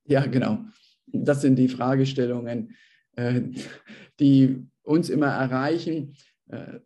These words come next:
und auch bei, bei mir, auch bei uns. Also wir haben, hatten Kursteilnehmer, die haben nicht bezahlt, die haben wir dann herausgenommen aus dem Kurs. Auch das gibt's halt überall, ist Teil sozusagen des Geschäftes, dass zehn Prozent halt nicht bezahlen.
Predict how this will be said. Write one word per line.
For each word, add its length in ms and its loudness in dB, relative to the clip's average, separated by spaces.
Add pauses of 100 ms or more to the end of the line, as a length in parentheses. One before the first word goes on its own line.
(160)
und 320 4
auch 320 0
bei, 160 2
bei 200 0
mir, 520 2 (260)
auch 160 -10
bei 100 -4
uns. 200 2
Also 200 -2
wir 80 0
haben, 200 -6 (280)
hatten 340 -4
Kursteilnehmer, 600 0
die 100 0
haben 260 -4
nicht 200 -6
bezahlt, 540 -8 (320)
die 80 -6
haben 100 -4
wir 80 -4
dann 140 -4
herausgenommen 680 -2
aus 240 -8
dem 140 -8
Kurs. 280 -4
Auch 320 -6 (640)
das 200 -6
gibt's 220 0
halt 180 4
überall, 360 4
ist 180 0
Teil 340 2
sozusagen 840 0 (200)
des 180 -2
Geschäftes, 600 -2
dass 180 -8
zehn 240 -6
Prozent 400 -8
halt 200 -8
nicht 180 -12
bezahlen. 520 -8